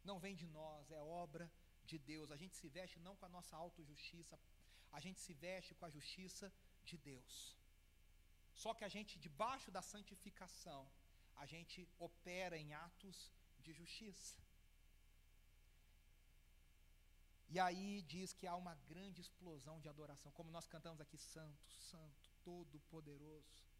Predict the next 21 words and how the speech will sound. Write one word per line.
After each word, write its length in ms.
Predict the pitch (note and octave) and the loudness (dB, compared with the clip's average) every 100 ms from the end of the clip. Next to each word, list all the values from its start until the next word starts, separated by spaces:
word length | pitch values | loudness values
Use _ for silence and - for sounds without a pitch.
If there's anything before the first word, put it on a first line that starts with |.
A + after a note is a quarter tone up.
| - - - - - - - - - - | -14 -14 -14 -14 -14 -14 -14 -14 -14 -8
Diante 320 | - F#3 G#3 F#3 | 2 4 4 0
do 120 | F3 | -2
trono 300 | F3 F3 E3+ | -2 -2 -2
de 120 | D3+ | -4
Deus 220 | D3+ E3+ - - | -4 -2 -4 -2
sempre 500 | G3 G3+ G3 - F3+ | -4 -4 -4 -2 -2
há 220 | C#3 C3+ C3 - - - | -2 -6 -10 -14 -14 -6
adoração 760 | C#3+ C3 B2+ - - B2 B2 A#2 - | -4 -2 -4 -6 -6 -4 -4 -4 -8
ao 100 | B2 | -12
Cordeiro, 420 | - C3 - A#2+ | -10 -12 -10 -8
sempre. 300 | - F3+ D#3+ - - | 0 0 0 -6 -6
Apocalipse 500 | D3 F3 F3 F3+ F3 | -2 4 4 4 0
quatro, 320 | - E3+ C#3+ - - | 4 4 4 -8 -8
adoração. 500 | C#3 C#3+ C#3 C#3+ B2 - - | -2 -2 -2 -6 -8 -12 -10
Apocalipse 500 | D3 E3+ F3 F3 F3 | -6 2 4 2 -2
quinze, 340 | - F3+ C#3 - - | 2 2 2 -6 -10
adoração. 520 | D3 D#3+ D#3 - C3 - - | 2 2 2 -2 -8 -10 -2
Apocalipse 460 | - F#3 F#3 F#3+ | 0 4 2 2
dezenove, 400 | - F3+ F3+ E3 - - | -2 2 6 6 6 -6
adoração. 500 | D#3+ D#3+ F3+ D#3+ D#3 | -4 2 2 4 0
Ezequiel, 540 | D3 F#3 - G#3 G3+ | 2 2 4 10 10